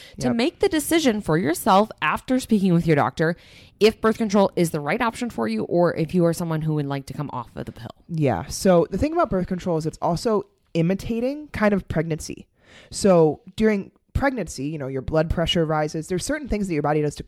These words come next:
Speaker 2: create safe environment for you and baby. But pregnancy is also temporary. A lot of people are on the birth control pill, myself included. I was on the birth control pill for over ten years.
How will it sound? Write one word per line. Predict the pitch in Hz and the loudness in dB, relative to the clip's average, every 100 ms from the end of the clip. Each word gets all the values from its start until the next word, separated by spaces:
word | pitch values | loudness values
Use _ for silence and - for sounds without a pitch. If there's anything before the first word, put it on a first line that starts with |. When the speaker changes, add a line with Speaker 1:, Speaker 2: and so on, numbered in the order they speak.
| - | -14
Speaker 2:
create | - - 151 156 160 151 - - _ - | -12 -4 0 0 0 -2 -8 -12 _ -16
safe | - 175 165 | -2 2 2
environment | 165 147 135 151 123 | 0 -2 0 -2 -2
for | 156 | -2
you | 151 | 0
and | 139 | 0
baby. | 131 127 190 226 _ _ _ - | 0 -2 -2 -6 _ _ _ -12
But | 165 | -2
pregnancy | 226 277 302 294 | 0 0 2 2
is | 262 | 4
also | 233 190 | 4 4
temporary. | - 165 170 143 98 76 - - _ - - - | 4 0 2 0 -2 -6 -12 -18 _ -20 -10 -2
A | |
lot | 160 170 277 | 2 4 4
of | 262 | 2
people | 254 226 208 | 2 4 6
are | 185 | 6
on | 165 | 4
the | 160 | 4
birth | 170 214 | 4 4
control | 240 - 143 | 0 -2 -2
pill, | 139 135 | 0 0
myself | 139 170 - 202 247 | 0 0 4 4 4
included. | 202 - 185 202 110 - - _ _ | 0 -2 0 2 0 -4 -12 _ _
I | - | 2
was | 220 240 | 4 4
on | |
the | 208 | 2
birth | 160 151 | 0 0
control | 151 139 | -2 -4
pill | - 139 139 | -2 -2 -2
for | 156 139 - _ - | 0 -2 -4 _ 4
over | 202 214 | 6 6
ten | - 160 147 123 | 2 -2 -4 -2
years. | 131 170 120 - - | 2 2 0 -6 -14